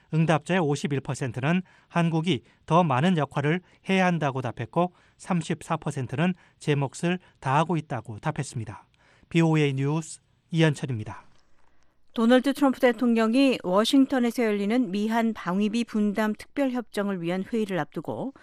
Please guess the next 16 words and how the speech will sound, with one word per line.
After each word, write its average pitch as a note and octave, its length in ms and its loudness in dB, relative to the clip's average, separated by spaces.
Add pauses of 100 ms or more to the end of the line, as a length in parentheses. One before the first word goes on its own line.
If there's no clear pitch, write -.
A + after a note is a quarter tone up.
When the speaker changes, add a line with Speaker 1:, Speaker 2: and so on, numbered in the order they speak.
(320)
Speaker 2:
한국에 G3+ 580 -2 (120)
더 A3 220 2
많은 G#3 460 2
분담금 G#3+ 640 0
지불을 F3 560 -2
요구했습니다. C3 720 -6 (480)
특히 C4 420 0 (140)
주한미군 B3 760 4
철수든 G3 680 -6
주둔이든 A3 720 -2 (100)
어느 A3 320 2
쪽도 A3+ 400 -2
가능하다며 E3+ 800 -6 (580)
미군이 A#3 480 6
주둔하기 A3+ 640 -2
위해서는 F3 440 -4